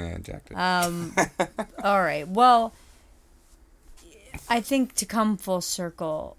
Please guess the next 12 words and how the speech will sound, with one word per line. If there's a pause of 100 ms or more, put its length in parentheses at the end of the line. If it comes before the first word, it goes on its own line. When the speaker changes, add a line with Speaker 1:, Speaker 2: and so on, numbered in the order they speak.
Speaker 2:
you
know,
on
this,
this
question
and
this
answer, (3250)
you
define (1500)
quality.